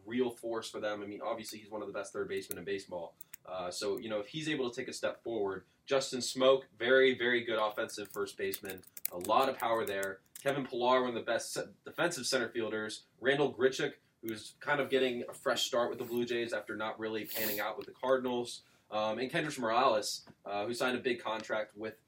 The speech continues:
the Jays a few years back to be D H. I think, you know, they have a lot of power in this offense, and I think that they can do enough where the rotation can carry this team. Jay Happ, Aaron Sanchez, Marco Estrada, and Marcus Stroman, four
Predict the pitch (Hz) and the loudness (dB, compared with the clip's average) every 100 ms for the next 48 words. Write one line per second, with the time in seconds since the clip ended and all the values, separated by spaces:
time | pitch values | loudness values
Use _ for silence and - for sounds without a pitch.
0 | _ - - 110 113 107 - - 113 107 | _ -16 -12 -6 -4 -6 -10 -10 -6 -2
1 | 98 - 110 104 98 104 101 101 113 117 | -2 0 0 -2 -8 -14 -12 -6 -2 -2
2 | - - - - - 170 170 147 139 147 | -4 -8 -10 -10 -4 -2 2 4 4 4
3 | 202 196 170 - - 117 127 135 - _ | 2 6 6 4 0 2 4 2 -2 _
4 | - 113 113 113 123 139 135 127 110 - | -12 -8 -2 2 2 4 2 0 -6 -4
5 | 147 - _ _ - - 156 180 185 170 | -6 -8 _ _ -8 0 2 2 4 4
6 | 139 113 175 - - - - 117 117 113 | 4 4 4 4 0 -8 -8 -4 -2 0
7 | 123 135 151 147 127 110 - 123 110 104 | -2 0 -2 -2 -6 -8 -2 0 0 -4
8 | - - - - _ _ 131 135 165 175 | -6 -6 -8 -12 _ _ 4 6 6 2
9 | 135 120 - - - 131 151 147 131 120 | 2 2 2 -6 -2 2 2 2 0 0
10 | 120 107 - 117 131 143 135 - 117 110 | 0 -4 -2 -2 0 0 -2 0 0 2
11 | 107 - - 113 117 120 123 - - 123 | -2 -6 -16 -8 -4 -2 -2 -6 -4 -4
12 | 107 92 90 _ _ _ - 156 165 175 | -4 -8 -12 _ _ _ -4 2 4 4
13 | 175 | 2